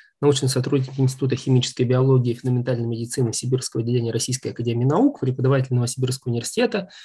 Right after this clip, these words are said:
специализированного научного центра Н Г У, э, руководитель, э, профиля геномное редактирование Национальной технологической олимпиады, методист конкурса «Большие вызовы» и, в общем, много разных других ещё имею валентностей,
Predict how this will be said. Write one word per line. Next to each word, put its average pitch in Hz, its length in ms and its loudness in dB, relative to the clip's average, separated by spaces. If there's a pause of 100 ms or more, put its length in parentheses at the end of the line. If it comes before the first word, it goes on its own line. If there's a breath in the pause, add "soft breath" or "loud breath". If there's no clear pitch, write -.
(200 loud breath)
специализированного 139 800 4
научного 120 420 -2
центра 233 340 4
Н 160 140 2
Г 170 80 2
У, 165 260 4 (440 soft breath)
э, 123 360 0
руководитель, 139 720 0 (180)
э, 117 200 -2
профиля 135 480 2
геномное 135 460 4
редактирование 120 640 -2
Национальной 120 420 0
технологической 127 720 -2
олимпиады, 202 580 2 (360 loud breath)
методист 156 680 0
конкурса 127 480 -2
«Большие 120 400 0
вызовы» 202 640 2 (320 soft breath)
и, 214 240 0
в 139 180 -2
общем, 156 240 -2
много 143 840 0
разных 127 320 0
других 127 400 -4
ещё - 160 -4
имею 113 200 -2
валентностей, 190 600 0